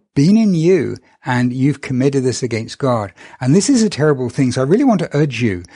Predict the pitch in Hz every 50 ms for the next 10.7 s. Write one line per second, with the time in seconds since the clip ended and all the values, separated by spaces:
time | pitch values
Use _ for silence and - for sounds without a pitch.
0 | - - - - - - - - 127 123 117 - _ _ - 131 110 127 127 127
1 | 120 - - - - - 139 - - - 190 190 214 202 190 185 185 175 135 131
2 | - - - 143 131 120 120 113 - - 131 120 110 - - 107 101 - - -
3 | 123 110 - 117 113 110 104 95 117 107 - - 113 107 135 180 202 185 - -
4 | - - 139 156 147 - - 120 117 - - - 160 151 143 - - 127 117 107
5 | 117 92 80 123 123 123 - - - - - 160 175 160 - - - - - 143
6 | 120 107 101 - - - - 123 117 110 113 117 - - - - - - - -
7 | - - - - - 123 123 123 127 113 - - 131 113 - - - 143 139 -
8 | - - 123 101 95 - - - - - _ - 120 110 90 120 104 107 98 -
9 | - 113 104 95 95 104 - _ _ _ _ _ _ _ _ _ _ - - -
10 | - - - - - - _ - - 208 202 202 208